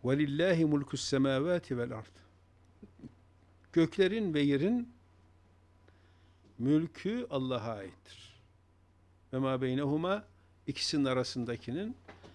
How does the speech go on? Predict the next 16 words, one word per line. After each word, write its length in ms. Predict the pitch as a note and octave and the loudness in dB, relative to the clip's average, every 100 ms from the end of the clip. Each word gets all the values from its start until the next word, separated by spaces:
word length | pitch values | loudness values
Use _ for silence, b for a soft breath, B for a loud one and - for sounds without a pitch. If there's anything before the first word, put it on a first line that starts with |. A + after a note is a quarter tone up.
| B B B B - | B B B B -10
ikisinin 400 | B2 D#3+ - C#3+ | -4 -4 0 2
arasında 400 | C#3 C3 C#3+ C3+ | 2 2 2 2
olan 280 | B2 B2+ E3 | 2 0 0
da 80 | |
güneş 520 | E3 C3+ A#2+ C#3+ - - - | 0 0 0 -2 -6 -10 -16
sistemi 580 | - - - A#2 A2 C3 | -12 -10 -6 -4 -2 -2
ve 120 | C3 | -2
ay. 260 | A#2+ A2+ - - - - - - - - b b b b b - | 0 -4 -6 -18 -20 -20 -20 -20 -20 -20 b b b b b -4
Göklerde, 580 | B2 B2+ - D#3+ D3+ C#3 | 2 2 4 6 8 6
yerde 540 | A2+ A2+ B2+ B2+ F3 | 2 4 4 4 2
ve 80 | E3 | 2
ikisi 340 | C#3+ - - C#3 | 2 0 0 2
arasında 480 | C3 B2 C3+ B2 | 2 2 2 2
olanlarda 640 | B2 C3+ C3 B2 A#2+ A#2+ A#2 - - | 2 4 4 4 2 2 -2 -4 -4
tüm 380 | - C4+ A3 D3 | 10 12 12 10
yetki 580 | D3 C#3+ - G#3 C4 | 8 8 2 2 2